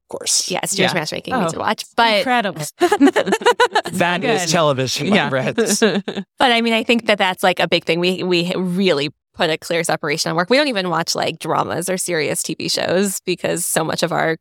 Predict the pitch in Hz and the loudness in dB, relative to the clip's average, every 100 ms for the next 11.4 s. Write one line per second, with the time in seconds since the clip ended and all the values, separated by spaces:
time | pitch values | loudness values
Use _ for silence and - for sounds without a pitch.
0 | - 180 170 156 160 160 175 165 165 170 | -10 -8 0 0 2 -2 0 -2 -2 -2
1 | 165 170 185 196 - 165 156 170 190 - | 0 -2 -2 -2 0 0 0 -2 -4 -8
2 | _ _ _ - - 202 175 151 156 170 | _ _ _ -16 -4 -2 0 -2 0 -2
3 | 160 165 180 165 127 160 165 156 165 151 | -2 -2 -2 -2 -2 -4 -4 -2 0 0
4 | 135 165 175 151 156 - 170 156 160 160 | 2 2 2 0 -2 -4 -6 -4 -4 -4
5 | 165 - 170 160 156 147 151 151 92 95 | -6 -6 -6 -4 -6 -6 -6 -4 -4 -6
6 | - - - - - - - _ - 202 | -6 -10 -10 -6 -2 -2 -4 _ -4 0
7 | 160 156 - - - 175 185 175 175 185 | 0 -2 -4 -4 -4 -2 -2 0 -2 -2
8 | 165 127 170 101 190 190 190 185 - 196 | -2 -2 -2 0 0 0 -4 -6 -4 -2
9 | 202 185 - 170 170 180 170 165 165 160 | 0 0 0 -2 0 2 2 2 2 0
10 | - - 185 - 170 165 - 165 - - | -2 -2 -4 -4 -6 -4 -4 -4 -4 -6
11 | - - 196 226 | -4 -4 -4 -6